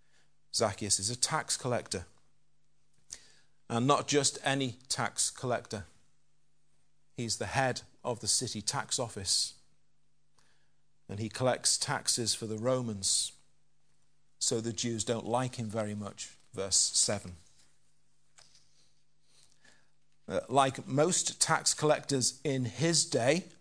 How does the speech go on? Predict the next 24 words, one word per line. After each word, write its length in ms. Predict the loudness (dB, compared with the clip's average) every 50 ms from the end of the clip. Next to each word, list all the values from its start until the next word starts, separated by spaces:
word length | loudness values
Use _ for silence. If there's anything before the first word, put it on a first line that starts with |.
| -20 -20 -20 -16 -12
I'll 180 | -10 -8 -8 -6
leave 300 | -6 -6 -6 -6 -6 -4
you 180 | -2 -2 0
to 140 | 0 -2 -2
judge 300 | -2 -2 -2 -2 -2 -4
for 120 | -6 -4 -4
those 320 | -2 -2 0 0 0 0
of 140 | 0 0 -2
today, 460 | -2 -2 2 4 4 6 4 4 0 -6 -14 -16 -16 -16 -18 -20 -20 -20 -6 0
but 160 | 0 2 4
like 300 | 4 4 4 4 2 0
most 320 | 0 2 2 2 2 2
tax 300 | 2 2 2 2 2 0
collectors 440 | 2 4 4 4 4 2 0 -2 0
in 140 | 0 0 -2
his 340 | 0 2 2 4 4 4 4
day, 360 | 4 4 4 6 4 4 2
he 200 | 0 0 0 0
was 160 | 2 0 0
a 60 | -2
cheat 520 | 0 2 2 4 4 2 2 2 0 -2 -2 -4 -2
and 180 | -2 0 2 2
an 120 | 2 0
extortioner. 840 | 0 2 2 2 2 4 4 4 4 4 2 2 0 0 -2 -4